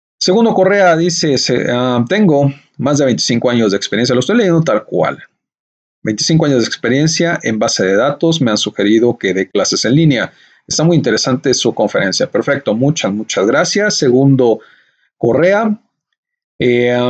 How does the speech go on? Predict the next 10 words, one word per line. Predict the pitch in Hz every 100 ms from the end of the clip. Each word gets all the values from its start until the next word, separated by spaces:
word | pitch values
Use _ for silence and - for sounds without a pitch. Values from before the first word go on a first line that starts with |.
| 120 113 _
y | - 117
Gisela | - 175 180
Gutiérrez, | 143 135 170 156 120 -
"Sí, | 202 214
yo | 190
me | 185
compré | 170 135 156 165
el, | 156 147
un | 143 147 139
Snowball | 120 123 139 139 151 - 127 135 120 95